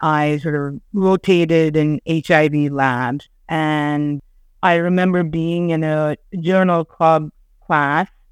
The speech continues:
of a bunch of H I V professors and just being blown away by one professor in particular. His name was Drew Weissman, and he had just come from T-, Tony Fauci's lab, set up his own sort of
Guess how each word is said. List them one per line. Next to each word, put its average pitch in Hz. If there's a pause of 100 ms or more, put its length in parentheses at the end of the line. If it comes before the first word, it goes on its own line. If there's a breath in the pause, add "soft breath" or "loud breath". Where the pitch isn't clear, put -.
(300)
of 165
a 165
bunch 202
of 160
H 170
I 160
V 151
professors 147
and 151
just 160 (360)
being 196 (120)
blown 196
away 180
by 170
one 165 (460)
professor 160
in 156
particular. 151 (480)
His 170
name 185
was 175
Drew 165
Weissman, 151 (100)
and 156
he 170
had 160
just 185
come 165
from 160
T-, 160
Tony 156
Fauci's 151
lab, 147
set 156
up 147
his 151
own 151
sort 143
of 143